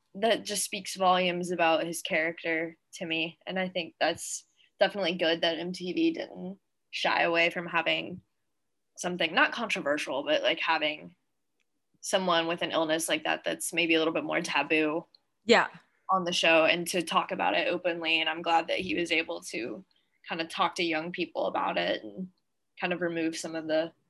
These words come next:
Speaker 1: the myths.
Speaker 2: Yeah.
Speaker 1: It's a good story.
Speaker 2: Thank you.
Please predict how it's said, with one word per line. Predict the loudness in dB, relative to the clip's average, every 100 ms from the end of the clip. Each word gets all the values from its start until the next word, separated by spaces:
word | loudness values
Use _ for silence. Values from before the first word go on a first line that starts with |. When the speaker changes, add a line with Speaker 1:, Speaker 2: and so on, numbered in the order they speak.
| _ _ -4
Speaker 1:
the | 2
myths. | 2 2 -4 -6 -10 _ _ _ _ _ _ _ _ _ _ _ _ -8
Speaker 2:
Yeah. | -6 -6 -10 _ _ _ _ _ _ _ _ _ _ -6
Speaker 1:
It's | 2
a |
good | 2 4
story. | 4 4 2 -2 _ _
Speaker 2:
Thank | 0 0 0
you. | -6